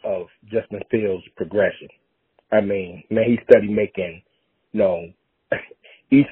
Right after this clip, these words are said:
game he's, he's consistent, man. And the defense, they definitely lost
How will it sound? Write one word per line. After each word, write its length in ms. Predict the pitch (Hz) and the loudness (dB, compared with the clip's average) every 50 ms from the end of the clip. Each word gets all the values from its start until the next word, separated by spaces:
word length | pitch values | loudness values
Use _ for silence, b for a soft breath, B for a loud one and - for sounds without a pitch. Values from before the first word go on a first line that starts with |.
| - - | -2 4
game 380 | 131 127 123 120 113 110 117 110 - - | 6 8 8 8 4 2 -6 -12 -14 -12
he's, 80 | - 127 | -2 -2
he's 100 | 120 - - | -2 -2 -2
consistent, 580 | - 98 - _ - 127 107 - - - 78 80 | -6 -10 -8 _ -2 -2 -2 -2 -6 -14 -12 -10
man. 320 | 85 85 87 87 90 95 - _ _ _ _ _ _ _ _ _ _ - 117 | -8 -10 -10 -10 -12 -14 -16 _ _ _ _ _ _ _ _ _ _ -4 0
And 180 | 117 113 107 | 0 0 0
the 60 | 101 | -2
defense, 540 | - - 135 143 139 - - 113 104 95 - _ - - | -6 -2 0 0 0 0 -2 -2 -2 -2 -4 _ -4 -4
they 100 | 113 110 | -2 -2
definitely 380 | 104 120 117 - - 107 101 98 | 2 2 2 2 0 -6 -6 -4
lost 200 | 101 98 - | -4 -6 -6